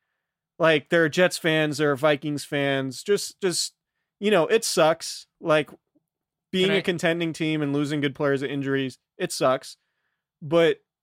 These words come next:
Speaker 1: don't be the fans that don't appreciate everything your favorite team accomplished in the eighties and nineties, because there are fans all throughout the country that would love to have that type of history they can,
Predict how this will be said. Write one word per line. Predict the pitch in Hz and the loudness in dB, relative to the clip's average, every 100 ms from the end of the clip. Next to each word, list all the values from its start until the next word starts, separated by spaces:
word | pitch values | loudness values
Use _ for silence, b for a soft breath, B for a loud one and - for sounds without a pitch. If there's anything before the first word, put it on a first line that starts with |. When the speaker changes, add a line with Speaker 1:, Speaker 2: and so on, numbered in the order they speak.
| _ 151 | _ -12
Speaker 1:
don't | 139 185 208 | -2 0 0
be | 214 220 | -2 0
the | 202 | 0
fans | 139 156 151 143 139 131 - | 0 0 0 0 -2 -6 -4
that | 135 127 | -4 0
don't | 143 143 | -2 -2
appreciate | 131 156 139 - 139 127 123 - _ _ _ _ _ _ _ | -4 -4 -4 -4 -2 0 -2 -6 _ _ _ _ _ _ _
everything | 156 151 160 143 - 147 143 139 135 | 0 2 0 -2 -2 -2 0 -2 -2
your | 135 | -4
favorite | - 143 135 131 | 0 0 0 -2
team | - 131 | -4 -6
accomplished | 123 131 127 127 143 | -4 -4 -4 -6 -6
in | |
the | 127 127 | -6 -4
eighties | 123 120 | -6 -6
and | 123 | -8
nineties, | 120 117 120 120 | -8 -6 -8 -8
because | 131 - 131 131 | -10 -4 -4 0
there | 139 | 0
are | 131 | 0
fans | 143 131 127 120 _ | 0 0 0 -4 _
all | - 180 185 | 2 4 4
throughout | 175 165 156 | 2 2 2
the | 151 | 0
country | 151 143 147 135 131 _ _ _ - | -2 -2 -2 -4 -4 _ _ _ -2
that | 143 151 | 0 2
would | 143 | 0
love | 131 139 143 | 2 2 2
to | 131 | 2
have | 131 135 123 | 0 0 2
that | 127 123 | 0 0
type | 139 127 | -4 -4
of | 123 | -8
history | 123 - 127 | -8 -8 -6
they | 123 | -6
can, | 131 123 | -8 -12